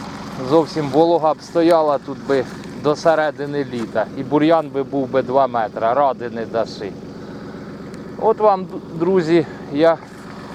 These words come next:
гадаю, і перевага свого маленького тракторця.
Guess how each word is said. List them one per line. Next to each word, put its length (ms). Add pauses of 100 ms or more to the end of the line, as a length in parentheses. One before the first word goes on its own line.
(500)
гадаю, 540
і 40
перевага 760 (340)
свого 380 (840)
маленького 640
тракторця. 800